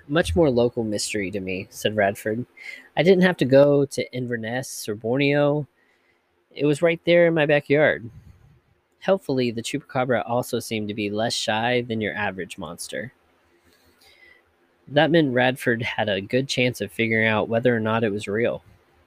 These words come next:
Tales of the Chupacabra first emerged in Puerto Rico in the late nineteen nineties.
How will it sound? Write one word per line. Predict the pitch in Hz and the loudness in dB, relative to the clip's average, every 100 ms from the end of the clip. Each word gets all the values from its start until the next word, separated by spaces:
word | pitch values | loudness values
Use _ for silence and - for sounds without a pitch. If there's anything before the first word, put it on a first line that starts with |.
| _ _ _ _ _ _ _ _ - - - - _ | _ _ _ _ _ _ _ _ -20 -20 -20 -20 _
Tales | - 147 185 160 | 2 4 4 2
of | 123 | -4
the | 117 | -6
Chupacabra | - - 113 - 107 110 107 | -2 -2 0 0 0 2 0
first | - 123 143 - | 2 0 2 0
emerged | 117 110 110 - | 2 2 2 0
in | 107 | -4
Puerto | 104 143 143 | 0 2 4
Rico | 143 139 104 101 | 2 2 0 0
in | 101 104 101 | -2 -4 -6
the | 107 110 | -2 2
late | 117 127 | 2 0
nineteen | 117 110 - 104 | -2 -2 -4 -6
nineties. | 101 90 82 87 - - | -6 -6 -8 -12 -12 -16